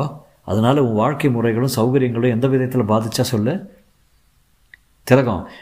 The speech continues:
பப்ளிக் லைஃப்ல இருக்கேன் நானு. இப்ப என் அத்தனை நேரமும் உனக்கு சொந்தம் நான் சொல்ல முடியும்? என் இருபத்தி நாலு மணி நேரத்தை எத்தனையோ ஜனங்க எத்தனையோ விதத்துல பங்கு போட்டுக்கிறாங்க,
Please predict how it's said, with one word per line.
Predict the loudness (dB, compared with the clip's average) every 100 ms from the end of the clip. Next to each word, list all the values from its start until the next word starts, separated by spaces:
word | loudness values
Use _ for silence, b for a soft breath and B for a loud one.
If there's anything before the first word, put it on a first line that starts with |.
| B
பப்ளிக் | 0 2 2 0
லைஃப்ல | 0 2 0
இருக்கேன் | 0 0 -2
நானு. | -4 -8 -12 -10 -12 b b b -12
இப்ப | -4 -2 0 -4 -6
என் | -4 -2 -2
அத்தனை | -6 0 0 2
நேரமும் | 2 2 0 -2
உனக்கு | -4 -4
சொந்தம் | -4 -4 0 0
நான் | 0 -2
சொல்ல | -2 -2
முடியும்? | -4 -6 -8 B B
என் | -2 2
இருபத்தி | 2 0 0
நாலு | 0 2
மணி | 0 0
நேரத்தை | 0 0 -2 -2
எத்தனையோ | -2 -2 -2 0
ஜனங்க | 0 0
எத்தனையோ | -2 -2 -2 0 0
விதத்துல | -2 -2 -4
பங்கு | -4 -4 -4
போட்டுக்கிறாங்க, | -6 -8 -10 -10 -10